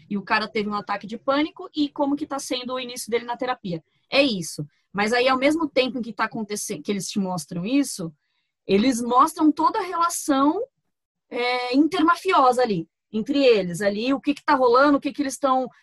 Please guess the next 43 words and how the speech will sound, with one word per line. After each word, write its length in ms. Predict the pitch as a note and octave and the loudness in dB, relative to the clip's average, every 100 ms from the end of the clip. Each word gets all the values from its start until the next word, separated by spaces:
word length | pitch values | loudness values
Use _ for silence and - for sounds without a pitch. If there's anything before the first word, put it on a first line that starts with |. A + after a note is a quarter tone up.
| _ | _
questionando 600 | - B3+ C#4 B3 C4 C4+ | -2 0 2 2 0 0
fazer, 720 | - B3 A3 G3+ A3+ C4 D4 | 0 0 0 0 4 6 6
igual, 240 | C4+ A3+ B3 | 2 2 4
"Ai, 200 | C#4 C4 | 4 2
vamos 200 | B3 C4+ | -2 0
matar 260 | C4+ C4 C4 | 0 0 -2
outra 160 | C4 | -2
pessoa, 560 | B3+ A#3 - - C4 C#4 | -2 -4 -4 2 4 6
a 40 | B3+ | 2
gente 200 | C4 - | -4 -12
precisa 540 | B3 A#3+ A#3+ B3+ - - _ _ | -14 -10 -4 -2 -2 -6 _ _
tomar 340 | C4+ B3 B3 | 0 2 0
não 120 | C4 | 0
sei 280 | B3 D4 C4 | -2 -2 -2
o 80 | B3 | -4
quê, 300 | - A#3 B3+ | -6 0 2
vamos 240 | B3+ B3+ | 2 0
jogar 220 | B3+ B3+ C4 | 0 2 2
o 80 | |
corpo 260 | - B3+ C#4+ | 4 2 4
aonde?". 220 | B3+ B3 | 2 0
Mano, 220 | E4+ C#4 | 0 0
eu 60 | C#4+ | 0
também 240 | D4+ D4 | -2 -4
não 60 | F4 | -4
entendi 680 | E4+ D#4+ C4+ A#3 A#3 C4+ D4 _ | -6 -4 -4 -4 -4 -4 -6 _
a 100 | - | -6
história 280 | - C#4 C4 | 0 2 2
do 140 | B3+ - | 0 -4
corpo, 480 | A3+ G#3+ A#3+ B3+ | -2 0 0 -2
de 100 | G#3+ A3+ | -2 -2
onde 140 | B3 | -2
eles 140 | B3 - | -6 -8
queriam 220 | B3+ B3 | -8 -4
desovar 340 | A3+ G#3+ A3+ | -4 0 0
o 80 | A#3 | -2
corpo 440 | - G3 A3 A3 | -2 0 0 -2
lá 140 | G#3 G#3 | -6 -6
do 120 | G#3 | -8
cara, 520 | - E3+ F#3 A3+ A#3 | -6 0 2 0 -2
vai 200 | G#3 C4 | -2 -2
num 140 | C4+ C4 | -2 -2
lugar, 380 | A#3 G3 G#3 | -2 0 0